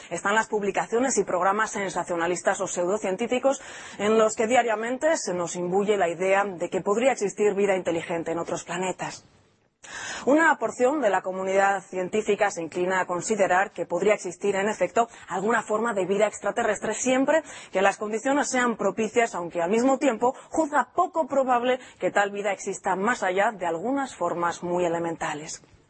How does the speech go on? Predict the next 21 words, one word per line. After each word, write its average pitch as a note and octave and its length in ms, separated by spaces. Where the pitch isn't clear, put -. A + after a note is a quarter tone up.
Incluso A#3+ 520
el G#3+ 100
jesuita A3+ 600
José G3+ 300
Gabriel G3+ 340
Funes, B3 340
director G#3 520
del F#3+ 160
Observatorio F3+ 560
Vaticano, G3 500
ha C4 100
señalado D4 640
que A3 100
la F#3+ 80
existencia G3 480
de F#3 120
vida G#3 200
extraterrestre G3+ 720
no A3 140
estaría G#3 340
reñida G#3 400